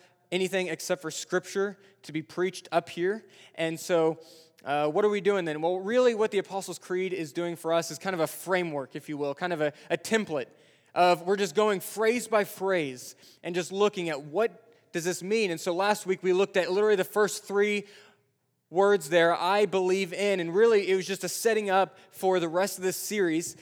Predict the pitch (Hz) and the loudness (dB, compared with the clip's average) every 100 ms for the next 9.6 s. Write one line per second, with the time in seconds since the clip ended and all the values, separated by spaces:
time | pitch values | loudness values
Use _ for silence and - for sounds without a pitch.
0 | - _ 165 165 151 170 147 214 208 196 | -20 _ 2 2 0 -6 -2 -2 -2 -2
1 | 208 208 165 165 196 233 170 151 - _ | -2 -4 -6 -2 0 0 -4 -6 -12 _
2 | _ _ _ _ 160 180 196 208 - 220 | _ _ _ _ -2 0 0 -4 -2 0
3 | 240 131 104 _ _ _ _ _ _ 170 | 0 -4 -6 _ _ _ _ _ _ 0
4 | 220 262 247 240 220 - 240 226 202 - | 2 4 2 2 0 0 0 0 -8 -4
5 | 233 170 185 233 - - 175 180 214 196 | -2 2 2 2 -4 -6 -4 -2 -2 -2
6 | 180 165 233 196 165 165 175 - 156 214 | -4 -4 -4 -4 -6 -6 -8 -8 -6 -2
7 | 208 - 190 180 - - - - 160 160 | -2 0 0 0 -8 -20 -20 -6 0 2
8 | 180 185 214 208 175 196 180 185 175 147 | 0 2 4 4 2 -2 0 -2 0 0
9 | 170 160 - 175 135 | -2 -2 -8 -10 -12